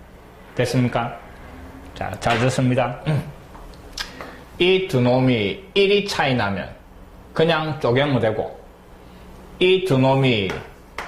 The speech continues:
사가 차이 나면 앞에 뭐를? 사분의 일을 붙여야 된다, 이 말입니다. 이해됩니까? 음.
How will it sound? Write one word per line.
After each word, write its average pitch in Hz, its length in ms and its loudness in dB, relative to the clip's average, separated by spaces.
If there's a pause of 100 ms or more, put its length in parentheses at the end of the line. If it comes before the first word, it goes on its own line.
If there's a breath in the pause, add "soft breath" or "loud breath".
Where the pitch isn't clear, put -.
(180)
사가 127 460 0
차이 160 300 0
나면 104 380 -2 (240)
앞에 160 380 0
뭐를? 117 440 2 (120)
사분의 143 680 -2
일을 185 360 2
붙여야 151 680 0
된다, 139 340 2
이 113 60 -2
말입니다. 92 500 -4 (1500)
이해됩니까? 131 680 2 (200)
음. 92 120 -8